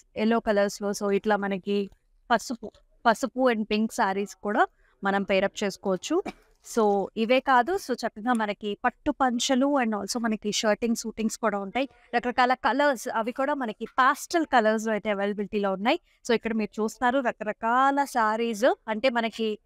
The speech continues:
ఆ, చక్కగా రీజనబుల్‌గా డైలీ వేర్ and also మనకి చిన్న చిన్న ఫంక్షన్స్‌కి కూడా పేరప్ చేసుకునే శారీస్ ఎంత సాఫ్ట్‌గా, స్మూత్‌గా ఉన్నాయో. ఇట్లాంటి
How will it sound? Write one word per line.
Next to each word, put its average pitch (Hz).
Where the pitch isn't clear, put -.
ఆ, 202
చక్కగా 233
రీజనబుల్‌గా 349
డైలీ 277
వేర్ 254
and 240
also 240
మనకి 254
చిన్న 302
చిన్న 302
ఫంక్షన్స్‌కి 262
కూడా 240
పేరప్ 220
చేసుకునే 220
శారీస్ 202
ఎంత 208
సాఫ్ట్‌గా, 226
స్మూత్‌గా 214
ఉన్నాయో. 202
ఇట్లాంటి 214